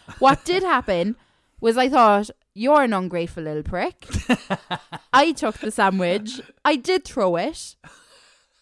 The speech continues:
Speaker 1: I thought by throwing it upwards that it would land <laughs> on the ground, still on the plate. That's not how physics works, I found
Speaker 2: No, it's
Speaker 1: out.
Speaker 2: not, no.
Speaker 1: And I found that out while I was on my knees picking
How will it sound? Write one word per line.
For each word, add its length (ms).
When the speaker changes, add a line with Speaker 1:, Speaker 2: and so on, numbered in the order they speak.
Speaker 1:
I 180
thought 600
by 180
throwing 380
it 180
upwards 800
that 140
it 140
would 160
land 460
<laughs> 220
on 180
the 100
ground, 640
still 380
on 200
the 80
plate. 520
That's 220
not 260
how 140
physics 380
works, 340
I 100
found 180
Speaker 2:
No, 80
it's 100
Speaker 1:
out. 60
Speaker 2:
not, 320
no. 260
Speaker 1:
And 140
I 100
found 300
that 100
out 140
while 220
I 60
was 120
on 100
my 120
knees 360
picking 600